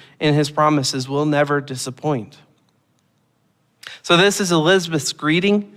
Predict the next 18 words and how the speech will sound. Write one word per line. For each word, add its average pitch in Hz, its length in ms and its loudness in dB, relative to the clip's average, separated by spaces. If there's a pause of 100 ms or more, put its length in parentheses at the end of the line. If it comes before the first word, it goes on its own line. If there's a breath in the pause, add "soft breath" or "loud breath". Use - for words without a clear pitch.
(260 loud breath)
and 123 160 -4
blessing 160 440 2
on 123 240 -2
Mary 175 400 2 (800 soft breath)
as 139 100 -6
she - 140 -2
comes 170 320 2
into 151 160 2
their 139 100 2
home, 175 320 2
as 123 60 -2
she, 131 240 -4 (420 loud breath)
she - 180 -6
walks 165 400 4
in 185 60 2
the 165 80 4
door, 160 360 4
and 139 280 -4